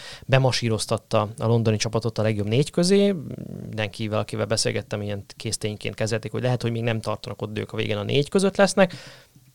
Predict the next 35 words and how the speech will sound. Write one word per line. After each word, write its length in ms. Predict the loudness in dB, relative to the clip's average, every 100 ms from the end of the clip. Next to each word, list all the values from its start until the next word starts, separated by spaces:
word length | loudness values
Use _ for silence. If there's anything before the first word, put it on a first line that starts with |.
| _
Aztán 280 | -8 -2 -2
jött 160 | -2
a 40 | -2
West 200 | -4 -4
Bromwich 360 | -6 -6 -4
Albiontól 680 | -4 -4 -4 -6 -8 -6 -4
egy 200 | -4 -4
öt 180 | 0 4
kettes 340 | 4 6 6
pofon, 320 | 6 6 8 6
<laughs> 20 | 6
amit 260 | 2 2
senki 300 | -2 0 4
nem 100 | 4
tudott 180 | 4 4
hova 200 | 6 6
tenni. 380 | 6 4 6 4 2 -18 -18 -18 -18 -20 -20 0
És 200 | 4 6
hát 180 | 4 2
ez 280 | 2 6
a 80 | 6
bizonyos 360 | 8 6 6 6
Porto 400 | 6 6 6 4
elleni, 520 | 6 6 4 4 2 -2
ö, 180 | 0 2
negyeddöntős 600 | 4 4 4 2 0 -2
párharc 340 | 0 2 2
is, 100 | 0
bár 160 | 2 2
nem 160 | 4
láttam 320 | 4 2 -2 -2
belőle 180 | 0 -2
túl 180 | -4
sokat, 340 | -4 -4 -4 -4
mert 180 | -6